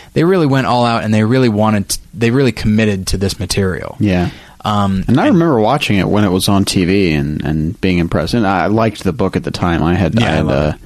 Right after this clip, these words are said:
Speaker 2: read it in, in, in high school and had to do a project on it and was very caught up in it.
Speaker 1: Yeah, and it's just, uh, yeah, I think we were reading Animal Farm at the time in my, in my, uh,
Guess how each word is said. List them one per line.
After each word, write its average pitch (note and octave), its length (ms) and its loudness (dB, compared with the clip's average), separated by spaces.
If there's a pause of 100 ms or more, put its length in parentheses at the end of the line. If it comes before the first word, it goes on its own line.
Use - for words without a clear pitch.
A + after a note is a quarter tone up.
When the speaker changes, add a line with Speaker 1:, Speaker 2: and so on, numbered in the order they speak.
(440)
Speaker 2:
read F#2 260 2
it D#2+ 160 0
in, D#2 300 2
in, D#2 260 0 (220)
in E2+ 120 -2
high F2 180 0
school D#2+ 340 0
and E2+ 120 0
had F2 180 -4
to D#2+ 60 -4
do C#2+ 120 -2
a C#2 40 -4
project D#2 560 -4
on C2 160 -2
it - 80 -4
and E2+ 120 -4
was E2 160 -4
very D2+ 400 -4 (920)
caught F2+ 220 -4
up D#2+ 200 -4
in D#2+ 100 -4
it. F2 140 -6 (460)
Speaker 1:
Yeah, A2 340 -4 (120)
and A2 140 -2
it's G#2 180 -2
just, - 340 -2
uh, G2 460 -2 (1200)
yeah, A#2 280 -2
I G#2+ 120 -2
think C3+ 220 -2
we A2 100 2
were G2+ 80 2
reading G2+ 280 0
Animal G2 260 -4
Farm G2+ 320 -6
at F#2+ 80 -6
the - 60 -10
time A#2+ 340 -2
in F#2 80 -8
my, F#2+ 360 -6
in G2 160 -8
my, F#2 240 -8
uh, F2 220 -12